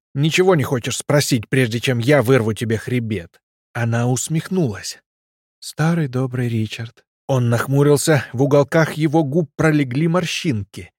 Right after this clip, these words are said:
несмотря на то, что по венам текло опьяняющее зелье. «Ты думаешь, что знаешь меня? Я хочу знать, почему». «О, несомненно». Она подошла к нему и, положив ладони на его предплечья,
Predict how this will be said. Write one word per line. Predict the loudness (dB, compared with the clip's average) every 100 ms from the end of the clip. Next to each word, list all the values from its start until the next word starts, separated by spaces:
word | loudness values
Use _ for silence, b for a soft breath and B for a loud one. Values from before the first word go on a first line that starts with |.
| -6
несмотря | -4 -2 0 0 0
на | 0
то, | 0
что | 0 -4
по | -2
венам | 0 0 0
текло | -4 -8 -2 -2 0
опьяняющее | -2 -2 0 2 2 0 0 -2
зелье. | -2 0 2 2 0 -12 -14 _ _ _ _
«Ты | -4
думаешь, | 0 2 2 0
что | -2 0
знаешь | 2 2 2
меня? | -2 -6 -8 -12 -14
Я | -2 4 4
хочу | 4 0 0 0
знать, | 2 0 0
почему». | -4 -2 0 -2 -6 _ -8
«О, | -2 0 0 -2
несомненно». | -2 -2 -2 -2 -2 -2 -2 -4 -8 -12 _ _ _
Она | -6 -2 0
подошла | 0 0 0 0 0
к | 0
нему | 0 0 0
и, | 0 -2
положив | 2 4 4 2 0 0
ладони | 0 0 2 2 2
на | 0
его | 0 2
предплечья, | 0 -2 -4 2 2 4 2 0